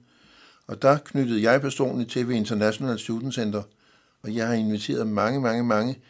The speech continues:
stipendiater – som kom til International Student Center fra hele verden.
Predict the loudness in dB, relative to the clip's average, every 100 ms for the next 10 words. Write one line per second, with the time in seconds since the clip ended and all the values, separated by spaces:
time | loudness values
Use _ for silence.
0 | _ -16 -10 -6 -4 -2 0 0 -2 -6
1 | -10 _ _ -10 -8 0 0 0 -2 -4
2 | -2 -2 -2 -2 -4 -4 -6 -4 -4 -2
3 | -2 -4 -8 _ _ _ -6 -2 0 2
4 | 2 2